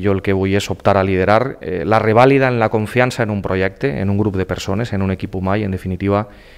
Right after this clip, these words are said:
en un rumb, que per damunt de tot, per damunt de les formes de pensar, d'opcions i de creences distintes, està Gandia, l'equip de persones que treballa per Gandia, que anhela una Gandia millor tots els dies,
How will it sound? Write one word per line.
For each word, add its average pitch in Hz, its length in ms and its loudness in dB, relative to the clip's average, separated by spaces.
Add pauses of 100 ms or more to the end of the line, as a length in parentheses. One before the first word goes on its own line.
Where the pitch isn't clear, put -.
(260)
en 123 140 6
un 131 100 4
rumb, 98 560 -2
que 101 80 0
per 104 160 2
damunt 127 320 0
de 123 80 -2
tot, 123 240 0
per 104 160 0
damunt 107 180 0
de 113 140 0
les 104 60 -8
formes 110 340 0
de 107 80 0
pensar, 107 480 0
d'opcions 107 560 0
i 107 80 0
de 104 80 -2
creences 101 400 -2
distintes, 107 560 -2
està 98 240 0
Gandia, 117 400 2 (640)
l'equip 104 280 0
de 110 120 2
persones 110 320 -2
que - 80 -2
treballa 107 400 2
per 107 160 -4
Gandia, 104 320 -2
que 101 140 -2
anhela 104 340 2
una 104 140 -2
Gandia 101 320 -2
millor 101 260 -4
tots - 240 -8
els 95 140 -6
dies, 104 240 -2